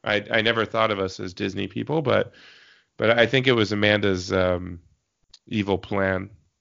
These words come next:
Uh, but, uh, yeah, so now, uh, we have a Mickey doll and a Daisy doll,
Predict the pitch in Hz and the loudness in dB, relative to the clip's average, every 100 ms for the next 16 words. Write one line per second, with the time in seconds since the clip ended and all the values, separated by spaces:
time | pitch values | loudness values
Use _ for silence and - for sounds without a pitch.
0 | _ _ _ _ _ _ _ _ - 95 | _ _ _ _ _ _ _ _ -2 2
1 | 95 98 95 95 95 104 101 101 101 101 | 2 2 2 0 2 4 4 4 4 2
2 | 113 104 - 120 117 127 135 123 110 107 | 2 2 2 0 4 4 6 4 2 0
3 | 110 113 104 110 127 131 113 113 110 107 | -4 -4 -4 -6 -6 -8 -8 -2 0 2
4 | 107 113 - 98 92 107 110 113 110 95 | 2 0 -2 -6 -4 0 2 0 -4 -2
5 | 92 90 92 92 | 0 2 2 0